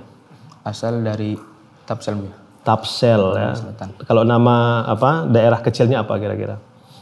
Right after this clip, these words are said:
Speaker 1: Sepiro.
Speaker 2: Sepiro ya, Sepiro. Eh, ketika ini kan sekarang sedang hafal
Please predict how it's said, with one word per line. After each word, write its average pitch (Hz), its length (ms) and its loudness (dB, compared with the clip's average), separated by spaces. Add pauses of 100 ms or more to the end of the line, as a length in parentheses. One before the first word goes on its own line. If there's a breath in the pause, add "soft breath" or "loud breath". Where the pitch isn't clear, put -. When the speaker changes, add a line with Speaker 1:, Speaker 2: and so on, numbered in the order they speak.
(260 soft breath)
Speaker 1:
Sepiro. - 560 -8 (160)
Speaker 2:
Sepiro 127 640 2
ya, 117 240 -4 (320)
Sepiro. 104 320 -8 (1500 loud breath)
Eh, 147 380 8 (640 loud breath)
ketika 175 760 4 (2000)
ini 143 160 6
kan 196 120 6
sekarang 170 360 2
sedang 147 240 4
hafal 135 240 4